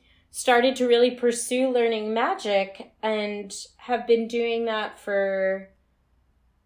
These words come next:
uh, I don't know, six or seven years,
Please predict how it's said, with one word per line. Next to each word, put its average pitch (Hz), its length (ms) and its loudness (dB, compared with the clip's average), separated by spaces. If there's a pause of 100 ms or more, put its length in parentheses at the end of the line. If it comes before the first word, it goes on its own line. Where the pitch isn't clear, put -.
(480)
uh, 370 440 -2
I 180 220 0
don't 269 160 -4
know, 254 240 0
six 269 320 -6
or 247 60 -2
seven 208 360 -4
years, 226 540 -6